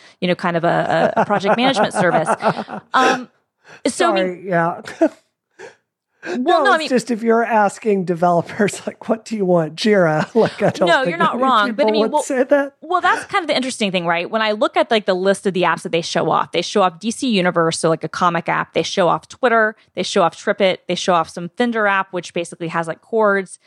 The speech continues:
Speaker 1: They show off Asphalt Nine, and they show off Jira. With the exception of Asphalt Nine, all of these apps could just be progressive web apps that
Speaker 2: Yeah.
Speaker 1: you could bring over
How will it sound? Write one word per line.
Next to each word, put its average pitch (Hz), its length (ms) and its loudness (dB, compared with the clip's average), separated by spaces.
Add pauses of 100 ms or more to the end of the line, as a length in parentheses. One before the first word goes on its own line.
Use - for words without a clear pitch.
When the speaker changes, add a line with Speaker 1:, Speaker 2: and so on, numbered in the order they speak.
(140)
Speaker 1:
They 175 80 -2
show 185 140 0
off - 140 -20
Asphalt 247 380 0
Nine, 185 420 0
and 185 140 -2
they 175 80 0
show 175 160 -2
off 170 140 -4
Jira. - 400 -4 (360)
With 190 120 -2
the 220 80 2
exception 339 420 -2
of 294 80 -2
Asphalt 240 460 -2
Nine, - 400 -2 (260)
all 339 220 2
of 294 40 -20
these 233 220 -8
apps 180 520 -4 (340)
could 381 260 2
just - 180 -6
be 240 120 -4
progressive 202 540 -2
web 185 160 0
apps - 520 -2 (500)
that 202 180 -2
Speaker 2:
Yeah. 185 100 2
Speaker 1:
you 170 60 0
could 208 140 0
bring 202 220 0
over 185 280 2